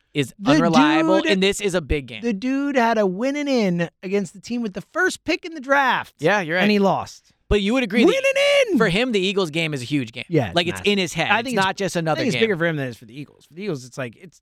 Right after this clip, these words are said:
Speaker 2: it's a game. Like,
Speaker 1: I
Speaker 2: and
Speaker 1: think
Speaker 2: for
Speaker 1: I agree
Speaker 2: Eagles
Speaker 1: with that.
Speaker 2: fans, it's
Speaker 1: But
Speaker 2: big.
Speaker 1: the players on the
Speaker 2: For,
Speaker 1: roster
Speaker 2: I'm talking about for the Eagles players and the Eagles as a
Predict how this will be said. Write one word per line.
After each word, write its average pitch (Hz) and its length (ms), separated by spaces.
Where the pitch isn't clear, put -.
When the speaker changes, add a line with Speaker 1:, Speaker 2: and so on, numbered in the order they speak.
Speaker 2:
it's 156 160
a - 60
game. 117 520
Like, 143 140
Speaker 1:
I 151 60
Speaker 2:
and 220 100
Speaker 1:
think - 20
Speaker 2:
for - 60
Speaker 1:
I - 40
agree 240 140
Speaker 2:
Eagles 156 100
Speaker 1:
with 131 120
that. 127 60
Speaker 2:
fans, 214 440
it's 226 160
Speaker 1:
But 262 140
Speaker 2:
big. 208 100
Speaker 1:
the 175 60
players 170 300
on 151 80
the 143 60
Speaker 2:
For, 127 60
Speaker 1:
roster 127 340
Speaker 2:
I'm 226 120
talking 247 140
about 202 140
for - 80
the 156 180
Eagles 240 300
players 190 440
and 180 140
the 160 140
Eagles 190 260
as 165 120
a 139 80